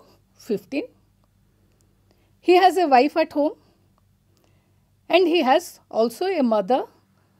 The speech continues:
who is suffering from tuberculosis. His father died few years ago because of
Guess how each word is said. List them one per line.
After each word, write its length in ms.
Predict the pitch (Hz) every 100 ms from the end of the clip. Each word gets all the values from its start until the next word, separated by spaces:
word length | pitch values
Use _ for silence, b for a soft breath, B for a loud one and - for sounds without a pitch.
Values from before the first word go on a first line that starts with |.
| _ _
who 200 | _ 359
is 180 | 370 370
suffering 440 | - 220 233 254 262
from 200 | 277 523 - _ _ _ _
tuberculosis. 1500 | - 294 311 494 - _ _ _ - 151 147 - - - - _ _ _ _ _ b b b
His 240 | 320 330
father 380 | - 294 277 381
died 420 | 294 262 262 311
few 220 | - 277 269
years 280 | 269 254
ago 340 | 233 202 277 - _ _ _ _ _ _
because 360 | 214 247 262 269
of 320 | 339 -